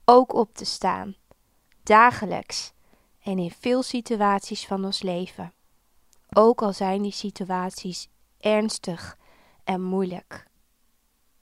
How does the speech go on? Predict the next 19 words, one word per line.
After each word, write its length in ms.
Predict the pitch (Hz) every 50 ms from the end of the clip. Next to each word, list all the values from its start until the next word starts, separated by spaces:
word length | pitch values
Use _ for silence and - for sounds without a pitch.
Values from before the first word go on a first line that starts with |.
| _ _ _ _ _ _ _ _ _ _
En 160 | - - 202 196
zo, 220 | 214 214 220 247
broers 320 | 226 220 226 220 220 -
en 60 | 214 196
zussen, 500 | - - 196 196 196 - - 202 196 - - - - - - - - _ _ _ _ _ _ _ _ _ _ _ _ _
hoeven 480 | - - 208 233 285 - - - 311 262
wij 260 | 254 240 240 247 -
onze 340 | - 208 208 - - 196 190
laatste 520 | 185 190 196 208 214 240 - - - 208
reserves 800 | 190 196 185 175 175 - - 190 190 196 208 - - 208 190 -
niet 280 | - 208 220 233 226 -
uit 260 | - 208 190 196 -
onszelf 480 | 202 175 - - - 202 190 196 -
te 120 | - - 226
halen. 520 | 190 180 185 185 185 190 190 185 185 196 _ _ _ _ _ _ _ _ _ _ _
Maar 120 | - 202
mag 200 | 202 202 208 202
je 180 | - - - 208
bidden: 460 | 185 220 220 214 202 180 170 175 180